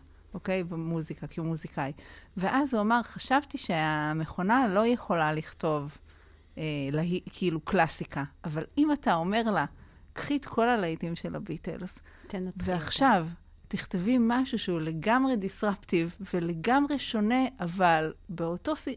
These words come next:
Speaker 1: אז היא כן תייצר אולי משהו שהוא קלאסי", ואז בעצם זה קלקל לו את כל ההרצאה, כי הרעיון שלו היה שמכונה לא תוכל לעשות קלאסיקות, אבל ייתכן שהיא תוכל.
Speaker 2: תראי, זה ילך ויתפתח,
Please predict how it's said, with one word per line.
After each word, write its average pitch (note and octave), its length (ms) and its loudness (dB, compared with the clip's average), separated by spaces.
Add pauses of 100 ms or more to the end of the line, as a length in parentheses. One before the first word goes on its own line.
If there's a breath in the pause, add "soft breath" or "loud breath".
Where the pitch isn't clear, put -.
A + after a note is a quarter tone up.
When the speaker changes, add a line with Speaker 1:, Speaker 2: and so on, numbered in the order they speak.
(100)
Speaker 1:
אז G3+ 160 -2
היא F3+ 140 -10
כן F#3+ 260 -2
תייצר F#3 680 0 (540)
אולי F3+ 400 4
משהו E3 360 -4
שהוא D#3 240 -6
קלאסי", A3+ 480 2
ואז G3+ 460 -2
בעצם F#3 380 -4
זה E3+ 100 -6
קלקל - 380 -4
לו G#3+ 80 2 (100)
את - 80 -8
כל G3+ 240 2
ההרצאה, G3+ 480 2 (440 soft breath)
כי F3 180 0 (460)
הרעיון E3+ 400 -2
שלו F#3 200 -4
היה D#3+ 240 0
שמכונה F3 680 -2
לא D#3+ 120 0
תוכל E3+ 400 -2
לעשות D3+ 420 -2
קלאסיקות, F3+ 560 -8
אבל D#3 340 -4
ייתכן E3+ 360 -8
שהיא D#3 160 -10
תוכל. D3 240 -12 (760 loud breath)
Speaker 2:
תראי, F3+ 440 0
זה E3+ 140 -2
ילך F#3+ 300 0
ויתפתח, - 800 -4